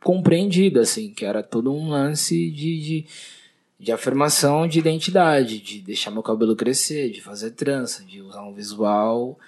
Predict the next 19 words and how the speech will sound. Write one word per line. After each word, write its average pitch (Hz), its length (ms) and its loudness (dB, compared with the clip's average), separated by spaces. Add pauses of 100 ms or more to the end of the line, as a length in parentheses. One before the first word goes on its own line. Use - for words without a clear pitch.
(300)
ancestral, 117 960 2 (260)
de - 280 -18
como 110 260 -2
meu 110 160 4
cabelo 107 480 0
é, 131 260 0
sabe? - 280 -12 (1300)
Era 113 160 -4
tudo 104 180 -4
muito 113 220 -2
mal 120 140 2
interpretado 123 580 2
ainda, 147 400 0
e 92 80 -10
piadinha 139 640 -6
e - 40 -14
tudo - 200 -8
mais. 202 360 -8 (920)
É... - 720 -6